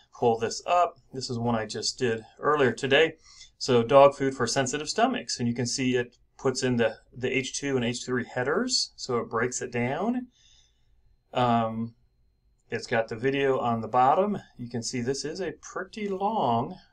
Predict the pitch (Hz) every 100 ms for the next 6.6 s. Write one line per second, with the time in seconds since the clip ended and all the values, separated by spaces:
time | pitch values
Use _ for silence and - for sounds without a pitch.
0 | _ _ _ _ _ _ _ - 127 120
1 | 110 107 110 117 113 117 107 104 _ _
2 | _ 123 113 107 107 110 _ _ _ _
3 | - - 127 196 165 175 120 131 175 202
4 | 226 214 233 226 233 233 233 - 220 240
5 | - 117 113 131 - 135 123 120 _ _
6 | - 127 135 190 123